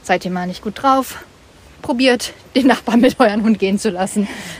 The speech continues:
Nein, ist natürlich übertrieben, aber wenn ihr wirklich einen schlechten Tag habt, dann probiert mit eurem Hund vielleicht nicht gerade die größte Baustelle anzugehen, wie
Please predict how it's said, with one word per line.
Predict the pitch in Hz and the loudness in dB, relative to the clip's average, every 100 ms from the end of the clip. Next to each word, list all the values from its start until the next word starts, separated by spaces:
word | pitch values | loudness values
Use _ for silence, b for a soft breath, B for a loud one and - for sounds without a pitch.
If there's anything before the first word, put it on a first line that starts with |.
| - | -4
Nein, | 180 | -4
ist | 180 | -4
natürlich | 185 185 | -6 -8
übertrieben, | 180 180 - 196 190 | -8 -8 -6 -6 -4
aber | 185 185 185 B B B B - | -4 -4 -6 B B B B -2
wenn | 214 | 2
ihr | 233 202 | 4 2
wirklich | 226 196 | 0 -2
einen | 202 | -4
schlechten | 196 - 208 | -6 -6 -6
Tag | - 185 175 | -4 -4 -6
habt, | - | -6
dann | 185 | -6
probiert | 202 202 196 214 | -4 -4 -2 -2
mit | 196 | -2
eurem | 196 190 | -2 -2
Hund | 208 208 | -2 -2
vielleicht | - 190 185 | -4 -6 -4
nicht | 226 247 - | -2 -4 -2
gerade | 226 208 | -2 -2
die | 208 | -2
größte | 214 202 185 | -2 -2 0
Baustelle | 180 185 185 165 | 2 2 -2 -4
anzugehen, | 160 175 190 185 170 | -6 -6 -2 -2 0
wie | 196 | 0